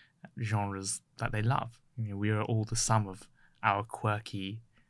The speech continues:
um, things that we like. We're, we're all so unique in the way that we love and interpret music. So I would really encourage, you know, learners to pursue that, embrace all of that, transcribing things that you love.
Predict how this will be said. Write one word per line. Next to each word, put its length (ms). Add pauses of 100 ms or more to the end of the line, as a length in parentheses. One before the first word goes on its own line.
(160)
um, 340 (360)
things 220
that 100
we 120
like. 460 (180)
We're, 200 (100)
we're 400
all 200
so 160
unique 500
in 240
the 80
way 160
that 140
we 240 (120)
love 240
and 80
interpret 460
music. 320 (480)
So 160
I 80
would 160
really 160
encourage, 480 (320)
you 80
know, 60 (340)
learners 340
to 240 (840)
pursue 380
that, 240 (100)
embrace 480
all 160
of 100
that, 220 (440)
transcribing 840
things 240
that 100
you 140
love. 380